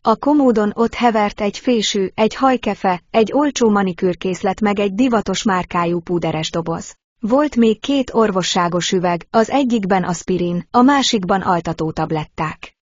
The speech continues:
Megré kinyitogatta a fiókokat, de csak némi fehér neműt talált és egy műsejem kombinéba csavart villanyvasalót. „Na, mit mondtam?” kiáltott fel Madame Trémieux.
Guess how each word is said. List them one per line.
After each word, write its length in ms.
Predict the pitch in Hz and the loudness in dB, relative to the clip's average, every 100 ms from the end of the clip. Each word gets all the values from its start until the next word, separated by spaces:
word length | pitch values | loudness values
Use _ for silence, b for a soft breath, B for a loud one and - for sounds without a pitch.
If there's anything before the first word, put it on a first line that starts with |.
| _ | _
Megré 440 | 226 294 285 240 | 0 2 4 2
kinyitogatta 840 | 214 233 214 202 190 180 170 185 175 | 2 2 2 2 0 -2 -2 0 0
a 40 | |
fiókokat, 760 | - 196 180 180 175 190 - - | 2 0 2 -2 -2 -4 -6 -4
de 200 | 226 240 | 2 2
csak 240 | 240 269 | 2 0
némi 300 | 277 302 254 | 2 4 4
fehér 380 | 214 220 208 196 | 2 0 0 -2
neműt 340 | 180 175 175 - | -2 -2 -2 -2
talált 480 | 190 180 185 185 - | 0 2 0 -2 0
és 220 | 233 247 | 0 2
egy 140 | 226 | 2
műsejem 560 | 240 269 - 214 196 185 | 4 2 2 0 0 -2
kombinéba 600 | 202 185 180 180 180 185 | -2 0 0 0 0 0
csavart 420 | - 185 170 - | 0 -2 -2 -2
villanyvasalót. 1040 | 175 160 160 156 160 165 156 156 160 - _ _ - | -2 0 -2 -4 -4 -4 -6 -6 -10 -20 _ _ 2
„Na, 180 | 254 | 4
mit 260 | 262 269 254 | 6 4 4
mondtam?” 500 | 220 208 214 190 190 _ _ _ _ _ _ _ _ _ | 2 2 0 -2 -4 _ _ _ _ _ _ _ _ _
kiáltott 520 | 320 277 180 180 175 | 0 2 2 0 -2
fel 220 | - 185 | 0 2
Madame 380 | 180 185 175 170 | 2 2 0 -2
Trémieux. 880 | - 175 160 160 160 156 - - | -4 -4 -2 -2 -4 -6 -8 -16